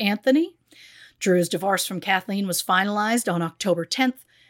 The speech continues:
of that same year, and just eight days later, on October eighteenth,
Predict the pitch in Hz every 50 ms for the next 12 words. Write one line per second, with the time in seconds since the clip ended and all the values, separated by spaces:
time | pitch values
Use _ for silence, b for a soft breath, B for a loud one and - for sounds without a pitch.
0 | b b b b 202 175 180 185 175 175 - - - 226 220 208 202 196 196 190
1 | 190 190 202 - - 196 196 170 - 190 180 - - 196 180 - - - 185 175
2 | 160 - 240 214 220 214 208 208 196 180 170 165 165 - - 175 160 160 165 175
3 | - - - 254 240 226 - - _